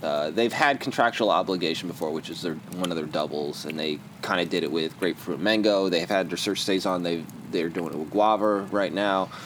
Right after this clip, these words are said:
So it seems like they're adding some kind of, like, fruit interest to, to, um, some of their, their, uh, kinda common experiments and kinda trying to, you know,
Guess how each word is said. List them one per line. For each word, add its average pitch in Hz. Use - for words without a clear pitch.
So -
it 123
seems 160
like 143
they're 120
adding 110
some 98
kind 101
of, 82
like, 85
fruit -
interest 113
to, 95
to, 104
um, 90
some 110
of 95
their, 90
their, 87
uh, 80
kinda 104
common 113
experiments 107
and 95
kinda 98
trying 98
to, 85
you 92
know, 82